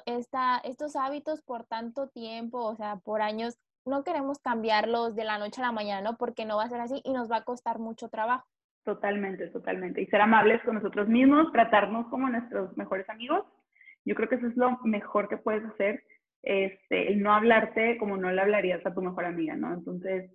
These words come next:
Speaker 2: eh, no ser tan duros ni, ni tan como exigentes.
Speaker 1: Pues muchas gracias, nos dio mucho gusto tenerte aquí y esperemos que en otros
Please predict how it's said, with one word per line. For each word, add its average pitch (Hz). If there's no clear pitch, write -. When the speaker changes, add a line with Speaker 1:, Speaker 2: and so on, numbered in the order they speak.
Speaker 2:
eh, 170
no 180
ser 190
tan 202
duros 170
ni, 175
ni 180
tan 170
como 175
exigentes. 180
Speaker 1:
Pues 311
muchas 311
gracias, 302
nos 240
dio 240
mucho 247
gusto 240
tenerte 214
aquí 285
y 254
esperemos 247
que 208
en 233
otros 254